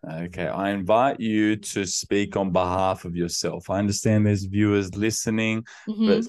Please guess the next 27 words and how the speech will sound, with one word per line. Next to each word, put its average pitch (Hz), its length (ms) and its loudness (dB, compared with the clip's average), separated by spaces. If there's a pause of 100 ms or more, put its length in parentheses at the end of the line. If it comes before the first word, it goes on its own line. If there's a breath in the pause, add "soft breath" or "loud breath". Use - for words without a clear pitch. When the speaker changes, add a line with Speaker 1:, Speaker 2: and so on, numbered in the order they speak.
(100)
Speaker 1:
ask 214 280 2
this 107 200 -4
question 104 480 0
on 98 120 2
behalf 92 420 0
of 90 120 -8
yourself 90 580 0
and 82 100 -2
your 90 300 4
journey, 85 580 -4 (260)
okay? 95 340 -6 (420 loud breath)
So - 140 -4
ask 131 300 2
Speaker 2:
Okay. 156 80 2
Speaker 1:
it 151 80 4
in 143 60 6
a 131 60 6
way 117 220 6
that's 113 200 4
gonna 110 180 0
be 107 120 4
most 101 300 2
beneficial 98 640 -2
to 95 200 -6
your 92 400 2
own 90 200 2
healing. 82 540 -6